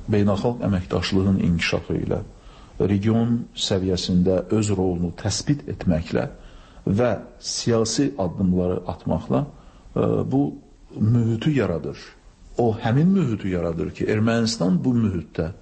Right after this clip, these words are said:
anlasın, hiss eləsin ki, artıq vəziyyət dözülməzdir. Bu, e, mühit yaradıcı, mühit formalaşdırıcı faktorlar sırasında, e,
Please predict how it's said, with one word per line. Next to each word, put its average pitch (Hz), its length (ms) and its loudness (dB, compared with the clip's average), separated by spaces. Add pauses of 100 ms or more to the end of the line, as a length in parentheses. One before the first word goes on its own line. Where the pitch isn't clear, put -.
(280)
anlasın, 120 720 2 (400)
hiss - 300 0
eləsin 101 500 0
ki, - 240 -6
artıq 120 460 -2 (120)
vəziyyət 107 540 0 (160)
dözülməzdir. 87 800 -2 (760)
Bu, - 80 4
e, 120 560 2
mühit 123 380 -2
yaradıcı, 113 640 0 (300)
mühit 107 420 2
formalaşdırıcı 104 1040 0 (340)
faktorlar 107 560 0
sırasında, 95 760 0 (480)
e, 95 100 2